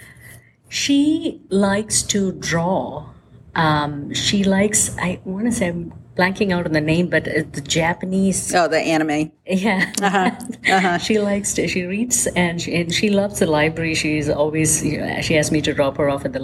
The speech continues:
Speaker 1: library. She likes to hang out and read. And she and I, together, we, uh, joined an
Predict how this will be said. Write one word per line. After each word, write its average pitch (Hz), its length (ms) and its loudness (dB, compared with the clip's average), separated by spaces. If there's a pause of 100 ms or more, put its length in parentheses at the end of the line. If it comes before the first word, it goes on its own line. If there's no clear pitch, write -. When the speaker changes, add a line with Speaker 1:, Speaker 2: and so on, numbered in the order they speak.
Speaker 1:
library. 135 300 -2
She 135 220 -6
likes 135 180 -6
to 139 160 -6
hang 139 200 -6
out 135 140 -6
and 131 160 -10
read. 139 260 -6
And 131 180 -8 (300)
she 233 240 4
and 190 80 2
I, 165 380 2 (160)
together, 175 320 4
we, 156 300 -2 (440)
uh, 143 220 0
joined 170 440 0
an 139 60 -8